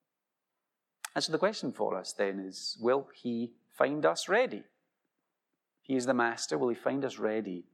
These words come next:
for that day? When we stand at the judgment seat of God, are we ready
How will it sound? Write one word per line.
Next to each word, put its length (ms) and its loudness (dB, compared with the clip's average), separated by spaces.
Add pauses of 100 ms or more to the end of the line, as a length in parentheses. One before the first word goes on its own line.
(340)
for 180 -2
that 300 -2
day? 320 -6
When 120 4
we 60 4
stand 680 2 (100)
at 200 4
the 80 2
judgment 580 4
seat 260 -2
of 160 -10
God, 340 2 (1040)
are 180 2
we 200 -2
ready 720 -2